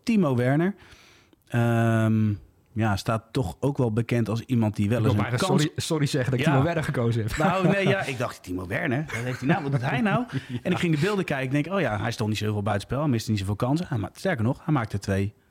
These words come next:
Speaker 1: hele mooie goals.
Speaker 2: Ja, maar hij maakte één wereldgoal, inderdaad. Ehm, ehm,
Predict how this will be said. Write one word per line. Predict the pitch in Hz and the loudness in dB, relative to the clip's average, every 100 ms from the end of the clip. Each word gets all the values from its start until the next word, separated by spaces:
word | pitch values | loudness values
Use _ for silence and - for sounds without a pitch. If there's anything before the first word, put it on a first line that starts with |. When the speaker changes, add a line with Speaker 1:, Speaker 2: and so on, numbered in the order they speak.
| _ | _
Speaker 1:
hele | - 131 185 131 | -4 -2 2 2
mooie | 107 117 | 2 2
goals. | 208 156 - | 0 -2 -6
Speaker 2:
Ja, | - 104 | -8 -4
maar | 117 120 | -4 -6
hij | - | -6
maakte | 113 113 - | -6 -6 -4
één | 127 | -2
wereldgoal, | 120 131 131 120 131 | 0 -2 -2 -2 -2
inderdaad. | 131 123 117 147 - _ _ _ | -4 -4 -6 -8 -14 _ _ _
Ehm, | - 120 120 - _ _ _ _ _ | -10 -6 -6 -8 _ _ _ _ _
ehm, | - - | -20 -20